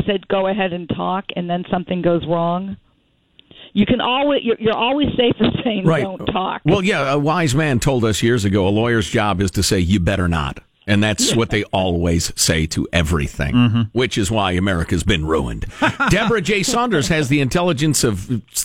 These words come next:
Speaker 2: second, third, maybe even a fourth grader. She's the
Speaker 3: <laughs>
Speaker 2: L-, White House correspondent for the Las Vegas Review Journal, and it's always great to talk to you, Deb.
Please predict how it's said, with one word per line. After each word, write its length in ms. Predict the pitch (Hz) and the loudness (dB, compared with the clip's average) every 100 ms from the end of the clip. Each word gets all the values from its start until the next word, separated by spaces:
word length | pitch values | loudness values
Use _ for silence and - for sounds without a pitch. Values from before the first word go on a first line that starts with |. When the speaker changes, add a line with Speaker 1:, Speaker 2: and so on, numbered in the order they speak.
| - | -4
Speaker 2:
second, 480 | - 226 226 208 139 | 0 0 0 0 0
third, 300 | 214 214 214 | 2 2 2
maybe 160 | 330 | 2
even 180 | 302 190 | 4 4
a 60 | 156 | 0
fourth 360 | - 339 339 - | 0 -2 0 0
grader. 320 | 104 101 156 - - - | 0 2 0 -6 -20 -6
She's 420 | - 254 233 165 | 0 4 4 4
the 440 | 151 190 190 165 143 - | 2 2 2 2 0 -8
Speaker 3:
<laughs> 140 | - | -4
Speaker 2:
L-, 200 | 143 123 123 | -2 0 -2
White 240 | 127 170 220 | 0 2 2
House 180 | 202 - | 2 2
correspondent 600 | 185 170 - 208 208 - | 2 0 0 0 0 -2
for 120 | 156 | -2
the 60 | |
Las 200 | 151 147 127 | 0 0 0
Vegas 380 | 202 208 160 | 0 0 0
Review 260 | 147 127 139 | 0 2 2
Journal, 400 | 120 180 190 143 | 2 0 2 2
and 100 | 120 | 0
it's 120 | 120 | 0
always 260 | 165 151 120 | 0 0 0
great 240 | - 123 | 0 0
to 80 | - | -2
talk 280 | - 101 92 | -2 -2 -2
to 60 | 87 | -4
you, 60 | |
Deb. 300 | 78 87 85 | -2 0 -2